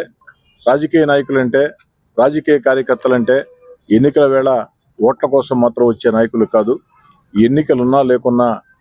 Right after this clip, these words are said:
నిత్యం ప్రజల్లో ఉండాలా అన్న ఆకాంక్షతో ప్రతి ఇంట్లో వారి మనోభావాలు,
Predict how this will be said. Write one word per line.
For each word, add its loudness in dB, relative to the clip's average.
నిత్యం 0
ప్రజల్లో 2
ఉండాలా 0
అన్న 2
ఆకాంక్షతో -2
ప్రతి 0
ఇంట్లో 0
వారి 2
మనోభావాలు, 0